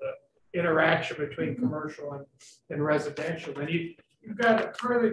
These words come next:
fairly decent population base to work with there now with the existing multifamily that's there. So,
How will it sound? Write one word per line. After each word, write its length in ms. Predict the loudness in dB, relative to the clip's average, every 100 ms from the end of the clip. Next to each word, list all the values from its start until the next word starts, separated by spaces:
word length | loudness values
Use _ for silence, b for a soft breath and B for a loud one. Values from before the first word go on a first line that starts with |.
| 0
fairly 340 | 0 2 2 0
decent 400 | -4 -4 -4 0
population 640 | 0 2 4 4 2 0
base 300 | 2 0 -2
to 60 |
work 260 | -2 -2 -2
with 220 | -8 -8
there 220 | -8 -8 -8
now 280 | -8 -10 -12
with 100 | -14
the 80 | -16
existing 420 | -16 -20 -20 -18 -14
multifamily 640 | -14 -16 -10 -10 -10 -10
that's 260 | -10 -12 -12
there. 240 | -6 -6 -6 _ _ _ _ _
So, 560 | -12 -2 0 0 -4